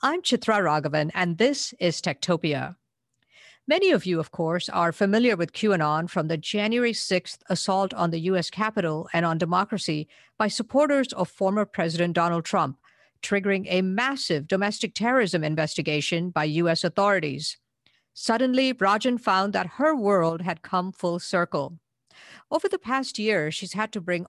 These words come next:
all of her national security and technology skills to bear to expand Polaris's mission to investigate this nexus of human trafficking and domestic terrorism. Rajan's work and that of her Polaris team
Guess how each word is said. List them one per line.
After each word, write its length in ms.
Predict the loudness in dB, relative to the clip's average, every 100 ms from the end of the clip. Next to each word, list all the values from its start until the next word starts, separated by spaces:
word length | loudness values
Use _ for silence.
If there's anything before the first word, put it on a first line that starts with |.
| _
all 280 | 2 4 4
of 100 | 2
her 140 | 0
national 380 | 0 -2 -4 -6
security 640 | -8 -8 -4 -4 -4 -6 -6
and 240 | -4 -4
technology 560 | -6 -6 0 0 0 -4
skills 480 | -6 -4 -4 -6 -8
to 80 | -6
bear 380 | -4 -2 -4 -8 -20 _
to 100 | -2
expand 640 | -2 -4 -4 -2 0 -2 -6
Polaris's 680 | -2 0 0 -2 -4 -8
mission 400 | -4 -4 -4 -8
to 160 | -8 -6
investigate 720 | -4 -2 -4 -4 -2 -2 -2 _ _ -6
this 180 | -4
nexus 560 | -2 -4 -6 -6 -6 -6
of 140 | -10
human 260 | -6 -6 -4
trafficking 720 | -4 -4 -4 -4 -4 -4 -6 -12 -8
and 140 | -4
domestic 480 | -2 -2 -2 -4 -6
terrorism. 600 | -4 -2 -2 -4 -6 -8 -16 _ _ _ _ -20 _
Rajan's 480 | 0 0 0 -4 -2
work 320 | 0 2 0 -4
and 160 | -2
that 160 | 0 0
of 140 | 0
her 140 | -2 -4
Polaris 580 | -2 -2 0 -2 -4
team 380 | -8 -8 -8 -10